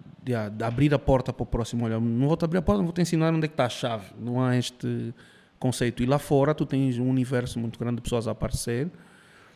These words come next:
que te-, vivem disso. "Olha, eu sou, sei lá, eu sou o Joe Cooker, pá, estou farto de cantar as minhas músicas, e então, olha, vou agora passar o meu repertório para um gajo novo que vai se chamar, eh, Michael Bolton."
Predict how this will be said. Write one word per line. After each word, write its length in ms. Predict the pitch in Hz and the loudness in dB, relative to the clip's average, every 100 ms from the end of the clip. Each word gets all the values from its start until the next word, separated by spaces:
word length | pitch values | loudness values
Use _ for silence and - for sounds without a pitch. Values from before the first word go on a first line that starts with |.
| - - | -20 -6
que 180 | - 190 | 2 2
te-, 140 | 190 175 | 2 0
vivem 360 | 160 208 240 | 2 4 4
disso. 320 | 220 226 - | 4 2 0
"Olha, 160 | 123 117 | -2 -2
eu 300 | 117 120 123 | -2 -4 -6
sou, 580 | 123 - 131 127 123 131 | -6 -4 -2 -2 -4 -8
sei 160 | - 123 | -6 -6
lá, 100 | 104 | -6
eu 80 | 107 | -8
sou 300 | - 123 120 | -6 -4 -2
o 40 | |
Joe 160 | 127 135 | 0 2
Cooker, 420 | - 220 254 262 - - _ _ _ _ _ _ _ _ | 2 0 0 -4 -6 -18 _ _ _ _ _ _ _ _
pá, 160 | 131 110 | -2 0
estou 180 | - - | -2 -8
farto 260 | - 131 - | -2 0 0
de 60 | |
cantar 260 | 127 123 123 | -4 -2 -2
as 80 | 123 | 0
minhas 200 | 127 120 | 0 2
músicas, 680 | 160 175 175 180 180 - - | 2 2 0 -4 -6 -8 -2
e 80 | 156 | 0
então, 340 | 160 175 185 | 2 2 2
olha, 160 | 160 135 | 2 2
vou 200 | 131 139 | 2 2
agora 240 | 127 131 | 2 2
passar 300 | - - 139 | 2 0 2
o 40 | 131 | 0
meu 120 | 131 | 0
repertório 440 | - - 131 127 | -4 -8 -4 -2
para 140 | 123 123 | -2 -2
um 120 | 123 | 0
gajo 280 | 120 120 139 | -2 -2 0
novo 400 | 160 175 180 208 - - - - - | 0 0 -2 -6 -14 -20 -20 -20 -8
que 60 | - | -4
vai 200 | 147 143 | 0 2
se 60 | - | 0
chamar, 500 | 147 151 165 185 190 | 0 0 2 2 2
eh, 320 | 196 190 190 | 4 4 4
Michael 340 | 196 214 254 | 4 4 2
Bolton." 400 | 208 175 175 190 | 2 2 0 -4